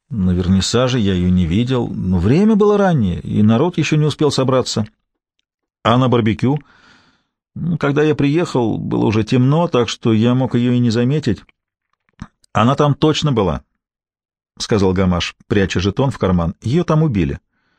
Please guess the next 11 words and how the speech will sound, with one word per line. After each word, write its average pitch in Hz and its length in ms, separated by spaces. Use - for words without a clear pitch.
У 107 80
Фортена 160 560
отвисла 160 480
челюсть. - 640
"Кого-то 104 500
убили 113 480
на 120 120
той 147 180
вечеринке? 135 640
Где? 131 340
Как?" - 440